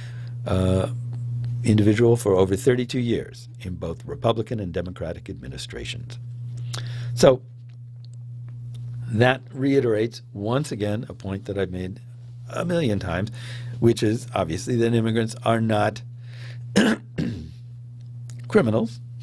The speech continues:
any more than anyone else is, and, and certainly often less than people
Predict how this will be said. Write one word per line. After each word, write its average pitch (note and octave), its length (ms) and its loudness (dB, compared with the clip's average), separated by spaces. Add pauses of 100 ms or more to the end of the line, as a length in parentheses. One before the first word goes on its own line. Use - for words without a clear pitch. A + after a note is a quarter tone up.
(640)
any D3 240 4
more A2+ 360 -2 (100)
than A2 220 -2
anyone A#2+ 340 2
else G#2 260 -2
is, G#2+ 220 0
and, A2 280 -4 (280)
and A2+ 400 0 (140)
certainly A2+ 580 0 (260)
often B2+ 540 4
less C3 460 2 (340)
than A2 480 2 (540)
people G#2+ 420 4